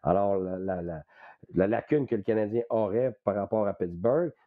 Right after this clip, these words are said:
c'est que Pittsburgh est très bon devant son filet pour défendre.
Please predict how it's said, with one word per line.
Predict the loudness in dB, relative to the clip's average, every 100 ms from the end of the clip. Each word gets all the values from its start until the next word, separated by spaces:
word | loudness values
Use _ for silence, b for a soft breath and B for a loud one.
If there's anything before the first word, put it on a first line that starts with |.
| _
c'est | -2
que | 0
Pittsburgh | 0 0 -2
est | -4
très | -4 -2 0
bon | 0 -2
devant | -2 -2
son | -4 -6
filet | -6 -2 -2
pour | -2
défendre. | -4 -4 -2 -2 -2